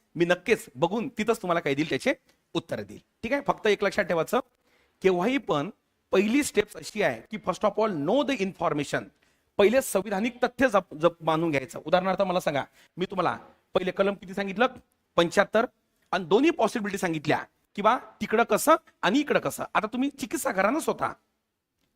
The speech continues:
तुम्ही डोकं लावा ना थोडंफार बाबा. सगळं मी तुम्हाला दिलेलं आहे की बा, नाही तर काय होईल, न्यूज चॅनलमध्ये सर असं बोललेलं आहे. अरे, ते काही बोलो, तू डोकं लाव ना थोडं, की कलम पंच्याहत्तर काय म्हणते, राष्ट्रपतीचा सोयीकीन अधिकार काय आहे,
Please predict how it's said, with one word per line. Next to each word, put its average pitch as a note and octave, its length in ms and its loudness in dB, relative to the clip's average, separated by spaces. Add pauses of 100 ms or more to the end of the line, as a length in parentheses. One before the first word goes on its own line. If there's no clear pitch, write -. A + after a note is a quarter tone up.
(160)
तुम्ही D#4+ 140 2
डोकं C#4+ 180 0
लावा F#3 180 2
ना C#4 100 0
थोडंफार G3 300 2
बाबा. B2+ 240 0 (160)
सगळं F#3+ 240 2
मी A3+ 80 -2
तुम्हाला G#3+ 240 2 (260)
दिलेलं A3+ 260 2
आहे D3+ 120 0
की F3 60 -10
बा, G3+ 120 2 (400)
नाही - 140 2
तर - 40 -2
काय G#3+ 140 6
होईल, A3+ 160 0
न्यूज A3 280 0
चॅनलमध्ये G#3 500 0
सर A3 120 2
असं G#3+ 200 2
बोललेलं G3 360 4
आहे. C#3+ 260 2 (420)
अरे, C3+ 120 4 (240)
ते A#3+ 100 2
काही C#4+ 320 6
बोलो, E3+ 560 0 (140)
तू E4+ 80 6
डोकं C#4+ 220 2
लाव G#3+ 140 4
ना D#4+ 140 0
थोडं, G#3 280 2 (540)
की A#3 60 -2
कलम A#3+ 200 4
पंच्याहत्तर A#3 400 0
काय G3 200 2
म्हणते, F3 340 -2 (300)
राष्ट्रपतीचा G3+ 600 0
सोयीकीन G3 400 2
अधिकार A3+ 380 2 (280)
काय G3+ 220 4
आहे, C3 200 2